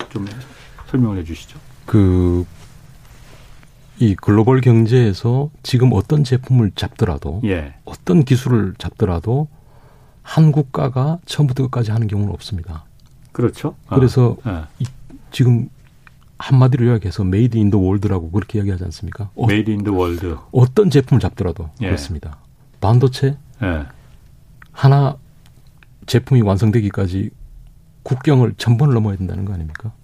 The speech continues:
Speaker 1: 아, 그만큼 분업화됐다 이거죠.
Speaker 2: 칠십 개 국가를
Speaker 1: 음.
Speaker 2: 돌아다녀야 된다는 거 아닙니까?
Speaker 1: 예.
Speaker 2: 그러니까 우리가 이 기술 패권 분쟁에서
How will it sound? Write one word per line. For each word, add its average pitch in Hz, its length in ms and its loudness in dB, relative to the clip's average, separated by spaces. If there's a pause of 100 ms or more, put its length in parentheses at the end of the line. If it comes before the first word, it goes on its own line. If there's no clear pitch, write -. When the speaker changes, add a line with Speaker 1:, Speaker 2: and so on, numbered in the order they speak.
Speaker 1:
아, 82 340 -10
그만큼 107 340 -4
분업화됐다 117 720 0
이거죠. 87 200 -2
Speaker 2:
칠십 170 280 2
개 147 100 2
국가를 113 400 -2
Speaker 1:
음. 76 220 -6 (220)
Speaker 2:
돌아다녀야 110 440 4
된다는 92 280 -4
거 107 80 -8
아닙니까? 82 320 -8
Speaker 1:
예. 87 380 -8 (680)
Speaker 2:
그러니까 117 480 2 (800)
우리가 110 580 2 (800)
이 95 400 0 (240)
기술 123 240 0
패권 127 400 -2
분쟁에서 110 1120 0